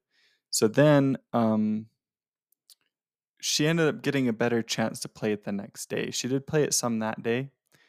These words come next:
uh, but it was really the Saturday after where she got to play it some more. And the contrast was just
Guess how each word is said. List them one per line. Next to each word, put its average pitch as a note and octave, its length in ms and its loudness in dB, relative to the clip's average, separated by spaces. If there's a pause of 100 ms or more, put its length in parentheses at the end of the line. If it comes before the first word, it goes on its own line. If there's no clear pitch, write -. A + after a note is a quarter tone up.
(300)
uh, G#2+ 180 -2
but A2 420 -4
it A2+ 80 -6
was A2 220 -4
really A2+ 280 0
the G#2+ 320 -6
Saturday A2 680 -4
after G#2+ 460 -8
where - 100 -12
she - 180 -14
got G#2+ 120 -4
to G#2+ 60 -4
play - 240 -10
it - 160 -10
some - 180 -6
more. - 260 -8 (640)
And G#2+ 480 -4 (1700)
the C#3 220 2
contrast D3 920 0
was A2 520 -2
just A2+ 440 -2